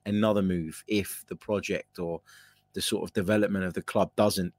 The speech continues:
keep up with the same pace that I wanna be at," sort of thing. But I think the fact that he went from Salzburg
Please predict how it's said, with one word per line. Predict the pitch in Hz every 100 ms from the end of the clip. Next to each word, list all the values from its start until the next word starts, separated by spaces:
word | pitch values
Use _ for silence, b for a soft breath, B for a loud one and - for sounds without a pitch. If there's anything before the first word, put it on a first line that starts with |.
| _ -
keep | 113 98
up | 101 -
with | 92
the | 90
same | - 95 90
pace | - 98 90 -
that | -
I | 98
wanna | 92 90
be | 78 120
at," | 95 -
sort | - 85
of | -
thing. | 80 - B B B B
But | -
I | 120
think | 165 202
the |
fact | - 147 135
that | 110
he | 120
went | 117 117 -
from | 110 98
Salzburg | - 120 123 - 113 101